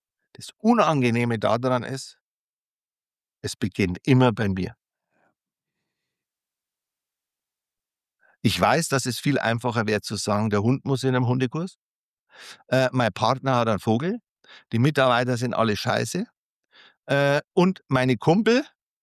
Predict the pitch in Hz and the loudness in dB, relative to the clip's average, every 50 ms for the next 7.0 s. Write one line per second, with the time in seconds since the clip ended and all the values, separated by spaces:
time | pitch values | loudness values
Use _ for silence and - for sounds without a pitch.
0 | _ _ - 98 95 87 - - - 95 - - 120 123 113 113 110 101 117 98 | _ _ 0 0 0 -2 -4 -8 -8 -6 -2 -2 -2 0 0 0 0 0 -2 -4
1 | - - - 127 120 120 110 117 113 98 107 104 110 107 107 101 98 - - - | -6 -6 -4 -2 0 0 0 0 -2 -2 0 0 0 0 0 0 -2 -2 -2 -2
2 | 104 95 98 98 98 98 117 113 101 - 107 101 90 104 98 - - - 95 92 | 0 2 2 2 2 2 2 0 0 0 0 0 2 0 -2 -2 -4 -4 -4 -4
3 | 92 90 82 80 - 113 - _ _ _ _ _ _ _ _ _ _ - 170 170 | -2 -4 -4 -8 -10 -12 -14 _ _ _ _ _ _ _ _ _ _ 0 0 2
4 | 226 233 180 - - 170 185 202 - - - 226 233 214 156 123 - _ _ _ | 2 0 0 0 0 0 0 0 -2 -2 0 2 2 2 0 -4 -10 _ _ _
5 | _ _ _ _ _ _ - 110 110 123 113 98 - _ _ _ _ _ _ _ | _ _ _ _ _ _ -2 0 0 0 -2 -4 -6 _ _ _ _ _ _ _
6 | _ - 123 113 117 117 101 107 110 107 - _ - 98 98 101 117 123 117 - | _ -2 0 2 2 0 0 0 -2 -2 -2 _ -2 0 0 0 0 -2 -4 -8